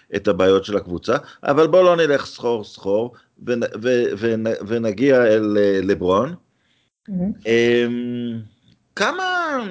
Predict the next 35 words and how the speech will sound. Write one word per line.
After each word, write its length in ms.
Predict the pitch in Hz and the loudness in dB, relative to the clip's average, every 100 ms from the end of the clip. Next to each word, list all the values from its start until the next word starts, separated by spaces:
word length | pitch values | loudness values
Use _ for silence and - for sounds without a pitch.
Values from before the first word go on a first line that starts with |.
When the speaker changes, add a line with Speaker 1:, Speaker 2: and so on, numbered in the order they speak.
| 165 131 | -4 -2
Speaker 1:
לפ-, 360 | 127 143 - | -2 -2 -4
לפני 340 | 143 135 143 151 | -4 -4 -2 0
כמה 240 | 160 156 | 0 0
שבועות 580 | - 135 104 127 143 107 | 0 0 2 4 2 0
בפודקאסט 720 | 107 104 117 117 - 113 - | -4 -2 -4 -4 -4 -6 -4
אחר 320 | 92 127 147 | -6 0 0
של 220 | 107 107 92 | -2 -4 -2
ה-N 280 | 92 101 | -2 -2
B 20 | 113 | 0
A, 400 | 127 123 117 - - _ _ _ 90 | 2 2 0 -8 -20 _ _ _ -6
אמר 260 | 104 120 127 | 0 2 4
לי 80 | 127 | 4
מישהו, 600 | 127 120 120 135 131 131 | 2 0 0 2 2 0
"זה 140 | 131 | 2
לא 120 | 180 180 | 2 2
משנה 380 | 170 170 151 | 0 0 0
מה 160 | 139 123 | 0 -2
יקרה 240 | 110 117 | -2 -4
בלייקרס, 580 | 110 110 110 104 101 87 | 0 2 2 0 -4 -4
הוא 80 | 104 | -10
משחק 440 | 90 104 113 104 | -8 -6 -6 -2
על 100 | 107 | -2
האוס 380 | 92 98 92 - | 0 0 -2 -6
מאני", 400 | 95 107 123 123 | -4 -4 -2 -2
ה-, 480 | 98 90 87 82 82 78 _ - _ _ - | -2 -2 -4 -6 -8 -12 _ -20 _ _ -10
המורשת 640 | 87 87 85 113 - 113 | -6 -4 0 -2 -2 -8
שלו, 320 | - 90 87 | -6 -2 -2
מה 180 | 90 82 | -2 -8
ש-, 140 | - 80 80 71 - - _ - - | -10 -10 -10 -10 -14 -18 _ -20 -18
המילה 420 | 73 76 87 90 | -14 -10 -6 -4
הגדולה 340 | 90 87 95 95 | -4 0 2 2
הזאת 280 | 90 90 | 2 -2
כבר 240 | - 92 87 | -4 -6 -6
חקוקה 500 | 90 82 85 - 95 | -6 -8 -8 -4 -2
בסלע. 500 | 85 - 107 127 | -4 -2 0 0